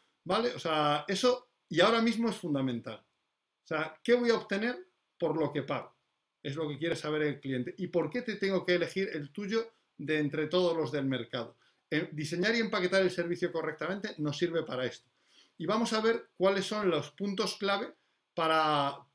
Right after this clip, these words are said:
para, para lograrlo. Y, y lo que voy a hacer es poneros a la vez un pequeño ejemplo, según vayamos con cada uno de los puntos clave, os voy a poner un pequeño ejemplo de un servicio que nosotros tenemos,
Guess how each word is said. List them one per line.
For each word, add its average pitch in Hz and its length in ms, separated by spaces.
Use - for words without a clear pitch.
para, 143 500
para 151 220
lograrlo. 151 680
Y, 147 340
y - 40
lo 151 200
que 147 60
voy 170 80
a 190 60
hacer 214 280
es - 160
poneros 190 400
a 170 140
la 170 100
vez 190 260
un 170 120
pequeño 180 540
ejemplo, 214 360
según 147 200
vayamos 160 320
con 151 140
cada 151 180
uno 165 160
de 160 60
los 156 160
puntos 160 360
clave, 208 280
os - 400
voy 143 120
a 175 60
poner 190 140
un 185 40
pequeño 185 260
ejemplo 196 520
de 151 120
un 165 140
servicio 180 360
que 185 40
nosotros 175 300
tenemos, 185 360